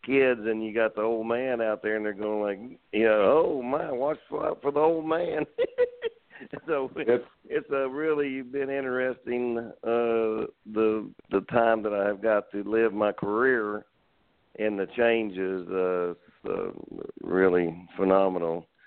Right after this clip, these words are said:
Speaker 1: to see what's happened, you know, through the years. Been great.
Speaker 2: Well, they made you wait till you were sixteen until you could race again in the pits back then, too, wasn't it?
Speaker 1: Exactly, yeah. You couldn't drive till you had a driver's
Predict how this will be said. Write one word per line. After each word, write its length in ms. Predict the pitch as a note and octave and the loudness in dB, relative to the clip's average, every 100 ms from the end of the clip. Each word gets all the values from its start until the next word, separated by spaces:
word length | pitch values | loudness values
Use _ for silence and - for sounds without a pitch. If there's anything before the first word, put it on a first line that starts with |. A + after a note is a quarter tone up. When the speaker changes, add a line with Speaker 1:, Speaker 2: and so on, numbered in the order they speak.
| _ - | _ -16
Speaker 1:
to 100 | D#2 - | -12 -6
see 160 | F#2+ | -6
what's 220 | F2 F2 - - - _ - | -4 -6 -6 -20 -20 _ -4
happened, 480 | F#2 E2+ - D#2 | 0 0 0 -6
you 80 | D2+ | -4
know, 140 | E2 E2 | -2 -2
through 180 | F2 | -2
the 100 | E2 | -2
years. 360 | E2 E2 D2+ C#2 - - - | -2 -2 -2 -6 -12 -20 -2
Been 200 | F#2 F#2 | 0 2
great. 380 | F2 E2+ C#2 - - | 4 4 2 -4 -2
Speaker 2:
Well, 220 | A#2 A#2 - _ _ _ _ - | 0 0 -2 _ _ _ _ 0
they 140 | C#3+ | 2
made 260 | D#3+ D3+ C3+ | 4 2 2
you 80 | A#2+ | 4
wait 240 | B2+ A#2 | 4 2
till 80 | A#2+ | 2
you 120 | A2 | 4
were 80 | G#2 G#2 | 2 2
sixteen 540 | B2 - - D3 D#3 | -2 -4 -2 2 4
until 200 | C3+ G#2 | 4 2
you 100 | G#2+ | 2
could 140 | G2+ F#2+ | 2 2
race 300 | G#2 G#2 G#2 | 4 2 2
again 220 | G#2+ A2 | 2 4
in 100 | G#2 | 4
the 80 | G2+ | 2
pits 320 | - C3+ C#3 - | 2 0 0 0
back 220 | G2+ F2+ - | 0 0 2
then, 240 | F#2 E2+ D#2+ | 0 0 0
too, 160 | D3 A#2+ | 2 4
wasn't 380 | F2+ G2 G#2+ | 2 2 2
it? 260 | C3 C#3+ - - - - - - - - _ _ - | 2 0 -4 -20 -20 -16 -14 -14 -16 -20 _ _ 2
Speaker 1:
Exactly, 880 | A2 A2 G#2+ A#2 C3 D3 - F2 F2 | 4 4 4 4 4 2 2 2 4
yeah. 160 | A2 | 4
You 160 | A2+ A#2+ | 2 0
couldn't 380 | A#2+ B2+ B2 B2+ | -6 -6 -6 -8
drive 400 | A#2+ B2 C#3+ C#3 | -4 -4 -6 -8
till 140 | A#2 | -12
you 180 | G#2+ A2+ | -10 -6
had 140 | B2 | -6
a 80 | G#2+ | -6
driver's 460 | G#2+ A#2+ B2 G#2+ | -6 -4 -4 -8